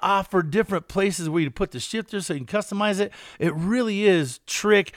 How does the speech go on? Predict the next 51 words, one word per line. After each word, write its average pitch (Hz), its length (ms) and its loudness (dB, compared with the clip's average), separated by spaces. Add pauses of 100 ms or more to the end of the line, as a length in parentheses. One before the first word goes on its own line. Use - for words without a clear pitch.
(200)
in 160 80 0
the 165 80 0
packaging 175 640 0 (160)
so - 160 0
that 180 160 2
you 147 80 -2
don't 190 300 2
have 180 240 2
to, 156 240 0 (260)
you 196 60 0
know, 175 200 4
go 185 200 2
through 156 180 4
all 180 120 6
the 175 100 4
headache 156 340 2
of 143 100 -4
getting 135 200 -4
tunnel 147 280 -4
work. 202 300 2 (300)
Uh, 160 220 6 (100)
and 165 160 0
that's 165 240 0
gonna 180 120 2
save 165 240 2
you 151 100 -2
so 175 380 0
much 175 280 -2
time. 165 400 -2 (180)
And 165 140 -2
a - 20 -2
lot 196 180 6
of 214 60 0
people, 185 260 6
I 170 60 10
feel 196 320 4
like, 175 220 4 (240)
you 202 60 -2
know, 190 100 2
they 170 100 4
never 170 380 4
wanna 185 160 2
cross 165 260 6
that 151 200 2
hurdle. 147 360 4 (160)
So - 160 2
they 180 140 8
stick 196 260 -2
with 180 120 0
the 180 120 4
old, 165 240 8